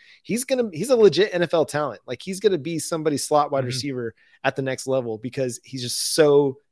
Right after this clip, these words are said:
Speaker 1: dang difficult to bring down. At the same time, there are some guys on Oklahoma's defense that need to improve their tackling a little bit. Um, but the defense in general, as a whole, it showed life. Like, it showed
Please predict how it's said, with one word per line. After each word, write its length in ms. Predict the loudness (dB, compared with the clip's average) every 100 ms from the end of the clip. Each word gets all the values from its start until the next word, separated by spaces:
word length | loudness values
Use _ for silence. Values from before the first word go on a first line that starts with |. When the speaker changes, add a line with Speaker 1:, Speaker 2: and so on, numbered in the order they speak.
| _ -10
Speaker 1:
dang 340 | -4 -2 -4 -6
difficult 520 | -8 -8 -8 -10 -10
to 80 | -10
bring 260 | -8 -6
down. 340 | -6 -8 -10 -16 _ _ _ _ _ _
At 100 | -6
the 80 | -4
same 260 | 0 0 0
time, 460 | -2 -2 -6 -8 _ -2
there 120 | -2
are 60 |
some 180 | 0 -2
guys 280 | 0 0 0
on 80 | -2
Oklahoma's 360 | -4 -4 -4 -4
defense 360 | -6 -6 -6
that 180 | -8 -8
need 280 | -10 -12 -10
to 260 | -8 -6 -8
improve 340 | -10 -8 -6
their 100 | -4
tackling 460 | 0 0 2 -2 0
a 40 |
little 180 | 0 2
bit. 240 | 4 2 0 -16 -20 -20 _
Um, 500 | -6 -4 -6 -10 -16 _ _ _ _ _ _ _ _ _ -20 -2
but 140 | -2
the 60 | -2
defense 500 | -4 0 0 0 -4 _
in 200 | -4 -2
general, 560 | 0 0 0 -4 -6 -6
as 160 | -4 -2
a 40 |
whole, 500 | 0 4 4 2 -4 _ _ _ _ _ _ _ _ _
it 140 | -6 -2
showed 400 | 4 6 6 0
life. 340 | -4 -6 -10
Like, 140 | -8 -8
it 100 | -6
showed 580 | -6 -4 -4 -4 -6